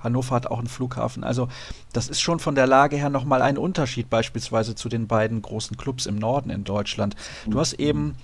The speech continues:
Speaker 1: Hamburg erwähnt und du hast ja beim H S V gespielt und du hast gesagt, du bist aus der Insolvenz dort gekommen.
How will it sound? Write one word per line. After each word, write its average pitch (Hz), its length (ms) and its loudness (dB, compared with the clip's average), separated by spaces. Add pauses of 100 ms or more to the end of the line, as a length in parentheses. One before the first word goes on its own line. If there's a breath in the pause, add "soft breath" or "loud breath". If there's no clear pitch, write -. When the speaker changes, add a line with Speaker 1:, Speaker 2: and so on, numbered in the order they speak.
Speaker 1:
Hamburg 143 440 2
erwähnt 98 520 0
und 117 440 -2 (280 loud breath)
du - 80 -8
hast 123 100 0
ja 143 80 0
beim 123 220 4
H 123 100 4
S 120 100 2
V 127 200 2
gespielt 123 400 -2
und 113 60 -2
du 113 60 2
hast 117 140 0
gesagt, 120 320 -2
du 120 60 -4
bist 120 180 -6
aus 120 160 -2
der - 180 -2
Insolvenz 110 640 0
dort 104 260 2
gekommen. 98 480 -2